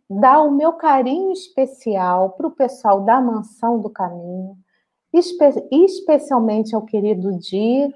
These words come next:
Divaldo Pereira Franco, nosso pai espiritual, a quem tanto amamos. Então, o meu término aqui é de gratidão pela oportunidade do trabalho, gratidão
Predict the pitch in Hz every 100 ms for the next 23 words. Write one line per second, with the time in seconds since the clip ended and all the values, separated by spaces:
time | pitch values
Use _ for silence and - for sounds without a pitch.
0 | - 185 196 196 190 190 202 190 185 180
1 | - 196 226 233 233 233 214 202 196 _
2 | 196 185 185 - 190 190 - 180 185 185
3 | 190 185 185 185 185 190 190 214 190 160
4 | 147 165 180 - _ - - _ - 180
5 | - 202 220 247 247 247 _ 185 202 208
6 | 202 196 190 190 180 180 208 196 196 190
7 | 220 262 320 - - 247 185 185 175 180
8 | 185 - - 190 214 294 285 269 - 240
9 | 240 233 175 165 165 165 160 156 - 165
10 | 156 160 165 180 190 196 - _ _ _
11 | _ 170 208 208 226 - 247 226 185 170
12 | 175 180